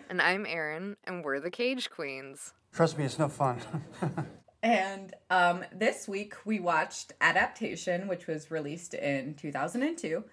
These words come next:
Speaker 3: And essentially what it was about was this very self-loathing screenwriter that is hired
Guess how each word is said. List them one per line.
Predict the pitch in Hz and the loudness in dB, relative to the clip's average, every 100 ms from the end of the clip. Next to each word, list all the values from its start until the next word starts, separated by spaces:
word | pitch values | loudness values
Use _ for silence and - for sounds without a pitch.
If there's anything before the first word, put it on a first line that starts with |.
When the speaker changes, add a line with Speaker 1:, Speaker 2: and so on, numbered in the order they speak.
| _ - - _ _ - | _ -20 -20 _ _ -2
Speaker 3:
And | 233 233 226 220 - | 2 4 2 0 0
essentially | 226 - 247 277 - 302 302 285 | -2 2 2 2 0 0 0 -2
what | - 196 180 | 0 4 4
it | - | 4
was | 214 208 | 0 0
about | 208 160 147 147 - | 0 4 4 2 0
was | 170 160 156 160 - - | 0 2 2 -2 -10 2
this | 180 175 175 | 4 4 0
very | 160 165 190 220 233 233 | -6 4 4 4 0 -4
self-loathing | 240 - 196 202 - 175 180 180 175 170 165 180 - | -6 -2 2 2 0 4 4 4 2 0 -2 -6 -6
screenwriter | - - - 170 170 156 143 139 143 135 139 - - | -8 -8 -4 -4 -2 0 0 2 4 4 2 0 2
that | 156 147 - - | 8 8 6 2
is | 156 143 143 | 2 4 2
hired | 143 190 185 208 208 | -2 -2 0 0 -4